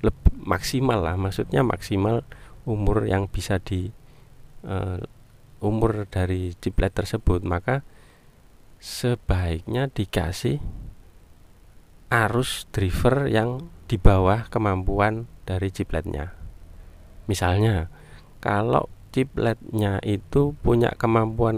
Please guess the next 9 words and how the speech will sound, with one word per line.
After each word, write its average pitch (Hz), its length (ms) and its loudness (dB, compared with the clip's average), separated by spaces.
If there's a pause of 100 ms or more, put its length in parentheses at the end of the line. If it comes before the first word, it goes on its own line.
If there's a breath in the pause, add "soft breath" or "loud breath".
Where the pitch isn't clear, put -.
arus 107 320 0
maksimal 104 800 -2 (800 loud breath)
seratus 107 640 0
dua 98 220 4
puluh 98 260 4
miliampere, 101 1040 2
maka 123 480 0 (880 loud breath)
kita 160 480 -4
cukup 147 320 4